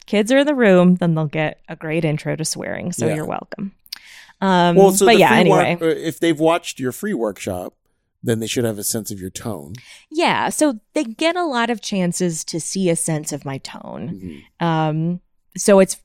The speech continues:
Speaker 1: pretty rare that anybody is just like, "Doo doo doo, let me look up the random words Amber and
Speaker 2: Mm-hmm.
Speaker 1: freelance writing
Speaker 2: <laughs> Right.
Speaker 1: class. Oh, bought it," you know. So that helps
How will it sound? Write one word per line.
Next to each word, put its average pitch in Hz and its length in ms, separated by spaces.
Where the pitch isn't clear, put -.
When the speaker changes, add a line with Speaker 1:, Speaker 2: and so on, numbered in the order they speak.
Speaker 1:
pretty 320 360
rare 190 380
that 165 220
anybody 165 520
is 151 160
just - 280
like, 147 440
"Doo 349 220
doo 269 120
doo, 233 380
let 302 160
me 294 120
look 247 280
up 247 260
the 185 180
random 196 460
words 180 480
Amber 190 680
and 190 420
Speaker 2:
Mm-hmm. - 80
Speaker 1:
freelance 392 720
writing 190 380
Speaker 2:
<laughs> - 0
Right. 175 100
Speaker 1:
class. 180 580
Oh, 480 160
bought 392 300
it," 311 320
you 202 120
know. 180 420
So 165 640
that 214 180
helps 170 400